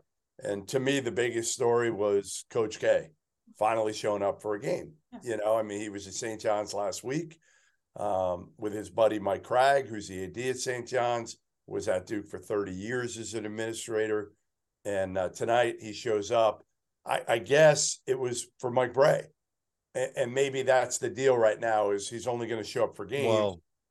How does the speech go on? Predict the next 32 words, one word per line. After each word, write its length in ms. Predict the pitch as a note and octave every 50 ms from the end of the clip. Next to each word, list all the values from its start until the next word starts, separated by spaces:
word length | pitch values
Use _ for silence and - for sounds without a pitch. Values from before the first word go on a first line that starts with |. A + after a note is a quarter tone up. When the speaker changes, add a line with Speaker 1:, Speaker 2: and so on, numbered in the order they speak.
| _ _ _ _ _ _ _ _ _ _
Speaker 3:
well, 260 | - G#2 G#2 G2+ F#2+ D2+
I 120 | F2 G#2 A2+
don't 140 | A2 A2 A2
know. 420 | A#2 A#2+ G#2 F2+ E2 D2+ - _ _ _ _ _ _ _ _ _ -
Speaker 1:
Go 120 | B2 A#2+
ahead. 180 | A2 G#2 F2+ F2
Speaker 3:
I 40 | F#2
gotta, 200 | G2 G2 G2+ E2+ D#2
I 80 | F#2+ G2
gotta, 340 | G2+ F#2+ F#2+ F#2+ F#2 F2 F2 _ _ _ _ _ _ _ _ _ _ _ _ _ _ _ _ _ _ _ _ _ _ _ _ _ _
I, 40 | - - _ _ _
I'm 120 | A2 A#2+
not 260 | C3+ D#3 E3 C3 - - _
super 560 | - - - - - D3 D#3 - F#3 F#3 F#3+
into 420 | F#3+ F#3+ F3 F3+ F3+ F3 F3 F3+ F#3+ _ _
all 200 | - - A2+ C3+
conspiracy 640 | C3+ - D#3+ D3 - - - D#3 D#3+ D#3+ - - E3
theories, 380 | - - D#3+ D3+ D#3 D#3 D#3 -
Speaker 1:
Yeah. 100 | - - -
Speaker 3:
but 120 | G2+ -
Speaker 1:
What 80 | - - -
you 140 | A#2 C3+ D3+
got? 100 | G#2+ G#2+
Speaker 3:
Duke-related 420 | C3+ C3 B2 C3 C#3 C3+ D3 C#3
conspiracy 600 | - C#3 B2+ - - - C3+ C3+ C3+ C3 - C#3
theories, 380 | C3 - C#3 C#3 C#3 C#3 C3+ -
I 80 | - G2+
tend 220 | - A2+ A2 G#2
to 60 | G#2
be 180 | F#2+ G#2 G2 G2
into 300 | G#2 G#2 - - C3 B2
'em. 120 | B2 B2